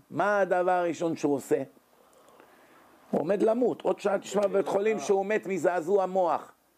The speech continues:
דבר הראשון, הוא תופ-, הוא תופס בחבלים, בשארית כוחותיו הוא עומד על רגליו ומנפנף לקהל. מה עכשיו אכפת לך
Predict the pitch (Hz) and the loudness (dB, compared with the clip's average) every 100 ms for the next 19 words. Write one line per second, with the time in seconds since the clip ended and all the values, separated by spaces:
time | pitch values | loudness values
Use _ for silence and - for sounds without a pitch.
0 | _ _ _ _ - 170 190 202 226 220 | _ _ _ _ -2 2 2 2 2 2
1 | 214 196 165 220 220 208 185 160 185 147 | 2 0 0 0 0 0 -2 0 -2 -4
2 | 185 - 175 202 143 170 - 185 185 190 | -8 -4 -2 0 0 -2 -2 -2 0 -2
3 | 208 220 220 - _ _ _ - 170 - | -2 -2 -4 -10 _ _ _ -4 -2 -2
4 | - 180 180 214 - - - - 202 202 | 0 0 0 -2 -2 0 0 2 0 -2
5 | 202 220 190 175 185 175 208 185 180 160 | 2 2 2 2 0 0 -2 0 0 2
6 | 165 151 190 220 233 175 175 175 175 165 | 2 2 2 2 2 0 -2 0 0 0
7 | - 202 190 170 151 151 131 107 101 - | 0 -2 0 2 2 2 2 0 -4 -12
8 | _ _ _ _ _ _ _ - - - | _ _ _ _ _ _ _ -10 -2 0
9 | 622 508 - 311 - - - 262 - | 0 0 0 0 -2 -2 -4 -2 -2